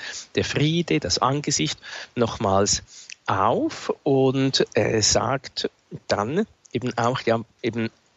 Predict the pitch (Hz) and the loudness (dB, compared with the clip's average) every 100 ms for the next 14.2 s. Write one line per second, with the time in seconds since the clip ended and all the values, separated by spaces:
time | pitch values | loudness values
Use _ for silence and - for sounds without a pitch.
0 | _ - 117 - 113 - 101 104 - - | _ -4 -4 0 0 2 0 0 -2 0
1 | 120 143 - - - 107 120 127 - - | 0 0 -2 -6 -6 -4 -2 0 0 0
2 | 107 101 113 117 113 - 120 - - - | -2 -2 -4 -2 0 0 0 -2 -8 -12
3 | - - - - - 123 98 90 87 82 | -16 -18 -18 -8 0 2 2 0 -6 -8
4 | - 101 95 101 113 165 165 110 - 165 | -10 -6 -2 2 2 0 -2 -2 -2 0
5 | 247 - 160 147 98 92 - 113 113 165 | -2 -4 -2 0 0 -2 0 2 2 2
6 | 165 - 107 - - - - 151 - - | -4 -4 -6 -2 -4 -4 0 0 0 -2
7 | 113 - - - 92 107 113 147 113 - | -2 -2 -2 -4 -2 -4 -4 -2 -2 -4
8 | - - _ - 165 - - 202 - - | -8 -16 _ -4 -2 -2 0 -2 -2 -4
9 | - - 85 - _ _ _ - 92 - | -4 -4 -6 -8 _ _ _ -10 -10 -10
10 | - - _ _ _ _ - 120 113 117 | -18 -20 _ _ _ _ -2 -2 0 -2
11 | 104 - 110 113 175 208 247 - - - | -2 -2 0 0 0 -2 -2 -2 -6 -6
12 | - 175 170 - - - 147 190 - - | -4 -4 -4 -10 -2 2 2 2 -2 -2
13 | 156 151 113 117 117 - 127 92 92 90 | -4 -4 -4 -2 0 0 0 0 2 0
14 | 87 | -2